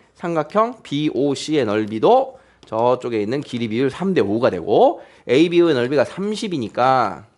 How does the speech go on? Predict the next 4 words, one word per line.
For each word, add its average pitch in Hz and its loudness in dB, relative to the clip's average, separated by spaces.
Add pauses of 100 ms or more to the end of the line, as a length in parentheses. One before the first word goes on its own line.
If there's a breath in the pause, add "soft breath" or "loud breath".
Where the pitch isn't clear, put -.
(420)
비오씨의 143 -4
넓이는 117 -2 (840 soft breath)
얼마가 127 0
돼요? 190 0